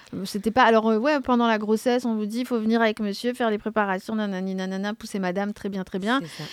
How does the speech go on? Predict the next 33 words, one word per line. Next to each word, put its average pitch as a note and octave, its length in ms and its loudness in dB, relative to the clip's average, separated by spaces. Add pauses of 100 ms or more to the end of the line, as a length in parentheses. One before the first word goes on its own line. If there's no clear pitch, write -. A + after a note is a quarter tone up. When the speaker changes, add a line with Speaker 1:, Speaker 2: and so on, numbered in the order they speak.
(140)
Speaker 1:
Une G#3+ 100 0
fois A3+ 120 2
qu'on A3+ 160 0
a G3+ 80 0
poussé A3 320 -2
qui - 120 -4
est G#3 40 6
là, C#4 340 6
euh, G3+ 200 2
bon, A#3 280 -2
derrière, G#3 380 2
il C4 40 2
y A3+ 40 4
a G#3 60 2
pas, B3+ 100 2
alors, A3 320 2 (340)
alors, G3 180 0
je B3 120 0
me D4 40 2
suis D4+ 140 -2
renseignée E4+ 400 -2
depuis, C4 400 -2 (440)
parce - 240 -8
que, G#3 420 2 (320)
euh, B2+ 240 -4
voilà, G#3+ 220 0
moi F#3+ 120 2
aussi, F#3+ 180 -2 (100)
j'ai D#4 80 4
des, A3 240 2
j'ai G#3+ 120 2
des G#3 220 0
origines, A#3 240 2